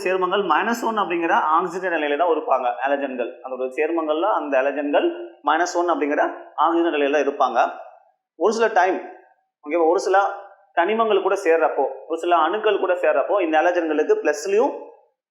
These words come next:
ஆக்சிஜனேட்டலே உருவாகும். பிளஸ்ல என்னென்ன வரும்னு பாருங்க. பிளஸ் ஒன், பிளஸ்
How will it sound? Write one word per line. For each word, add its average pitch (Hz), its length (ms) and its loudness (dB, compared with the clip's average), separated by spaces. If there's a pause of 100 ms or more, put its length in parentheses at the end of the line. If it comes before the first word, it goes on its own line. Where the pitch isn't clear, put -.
(140)
ஆக்சிஜனேட்டலே 175 520 0
உருவாகும். 135 540 0
பிளஸ்ல 180 180 -4
என்னென்ன 196 320 2
வரும்னு 175 160 -2
பாருங்க. 165 240 0
பிளஸ் 156 340 -4
ஒன், 190 180 0
பிளஸ் 175 300 -6